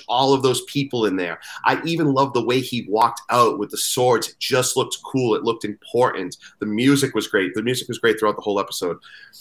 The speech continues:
Seeing the Blackfire sword, awesome. That sword is so important. That was Aegon the Conqueror's sword. It's going to lead to another civil war in the future. That sword is so important. I, I was absolutely geeking out for it. The crown, I was a little bit, but they, it's not as good as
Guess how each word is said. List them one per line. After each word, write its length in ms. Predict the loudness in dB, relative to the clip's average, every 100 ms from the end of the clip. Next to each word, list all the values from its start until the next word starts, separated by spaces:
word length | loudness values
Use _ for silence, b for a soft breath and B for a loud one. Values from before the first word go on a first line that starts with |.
| B _ _ _ _ _ _ _ _ _
Seeing 680 | -4 0 0 4 6 6 2 -2
the 80 | 0
Blackfire 600 | 0 0 0 2 4 2
sword, 360 | 4 4 2 -2 _ _ _ 0
awesome. 500 | 2 4 2 0 -4 _ _
That 220 | 0 2 0
sword 340 | 4 6 6
is 140 | 4
so 160 | 4 4
important. 340 | 4 2 0
That 60 | 0
was 140 | -2 2
Aegon 260 | 2 4
the 80 | 0
Conqueror's 460 | 0 -2 0 0 2
sword. 260 | 2 2 -2
It's 140 | -4
going 280 | 2 4 4
to 100 | 0
lead 240 | -4 -4 0
to 140 | 0
another 380 | 0 0 2 2
civil 360 | 4 2 4
war 180 | 4 4
in 60 | 2
the 80 | 0
future. 560 | -2 -2 0 0 -4 _ -4
That 180 | -2 0
sword 380 | 0 4 4 4
is 100 | 2
so 160 | 2
important. 520 | 0 2 4 4 2 2
I, 40 | 0
I 20 |
was 340 | 0 -2 -10 _ -2
absolutely 480 | 0 0 0 -2 -2
geeking 360 | -2 -2 0 0
out 200 | 0 0
for 180 | -2
it. 80 | -2 B B B B -8
The 80 | -6
crown, 460 | -2 2 2 4
I 80 | 4
was 220 | 2 2
a 40 | 2
little 200 | 2 4
bit, 180 | 2
but 100 | 2
they, 220 | 2 2 2
it's 300 | -2 -4 0
not 180 | 0 0
as 80 |
good 160 | -2 -2
as 240 | -2 -8